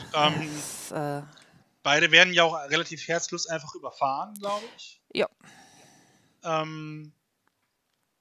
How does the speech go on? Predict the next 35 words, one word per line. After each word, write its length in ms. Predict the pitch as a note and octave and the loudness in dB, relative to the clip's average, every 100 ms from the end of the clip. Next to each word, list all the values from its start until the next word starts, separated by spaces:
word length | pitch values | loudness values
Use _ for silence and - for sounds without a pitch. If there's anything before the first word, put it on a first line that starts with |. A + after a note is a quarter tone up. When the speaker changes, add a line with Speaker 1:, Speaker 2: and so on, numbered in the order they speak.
| _ - - - _ _ _ _ - | _ -20 -20 -20 _ _ _ _ -6
Speaker 2:
gut, 320 | D#3 C3 - - | -4 -4 -6 -2
aber 120 | D#3 | 2
das 140 | E3 | 2
ist 80 | D3+ | 4
ja 60 | D3 | 2
ähnlich 240 | B2 A#2+ | 0 -6
wie 40 | A#2 | -10
im 100 | G#2 | -12
Buch. 260 | F#2+ - - | -18 -20 -14
Das 160 | - | -6
war 140 | B2+ B2+ | -2 -2
ja 80 | |
auch 140 | A2+ - | -4 -8
da 180 | A#2 A2 | -6 -6
ein 80 | |
bisschen 240 | A2+ - G#2 | -6 -12 -10
merkwürdig. 560 | G2 - _ _ - _ _ _ _ _ _ _ | -14 -14 _ _ -20 _ _ _ _ _ _ _
Speaker 1:
Genau, 220 | F#3+ E3+ | 2 4
das 80 | D3+ | 4
haben, 220 | F3 F#3+ | 4 4
haben 140 | F3 E3+ | 2 2
Speaker 2:
Äh. 20 | |
Speaker 1:
wir 40 | F3 | 2
ja 60 | D#3 | 2
beim 180 | D#3+ | 0
Buch 140 | D#3 E3+ | -6 -2
ja 140 | E3+ | -2
auch 60 | E3 | -2
schon 140 | E3 | -6
kritisiert, 500 | - D#3+ D#3+ C#3+ D3 | -8 -8 -8 -6 -8
dass 140 | - D3+ | -10 -10
das 200 | D#3 - | -10 -10
so 60 | |
ein 100 | C#3+ | -12
bisschen, 720 | C#3 D3 - D3 C3+ C3+ C3 | -14 -12 -10 -8 -10 -12 -16